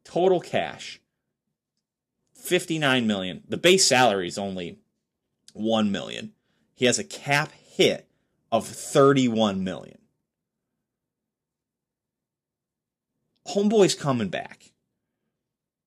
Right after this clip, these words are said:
He's coming back. So now we've got this. So Rodgers is gonna come back. Jordan Love's gonna want out.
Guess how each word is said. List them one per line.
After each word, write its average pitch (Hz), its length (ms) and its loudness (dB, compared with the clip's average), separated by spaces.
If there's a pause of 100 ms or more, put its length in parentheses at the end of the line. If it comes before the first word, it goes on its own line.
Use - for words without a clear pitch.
(3750)
He's 127 160 -6
coming 113 260 2
back. - 460 -12
So 104 420 0
now 127 220 4
we've 117 100 2
got 110 220 2
this. 92 240 -4
So 110 220 -2
Rodgers 131 360 2
is 127 60 -6
gonna 127 180 -4
come 107 240 0
back. 135 360 4
Jordan 104 260 -2
Love's 127 240 4
gonna 131 140 -2
want 123 260 2
out. 113 260 -2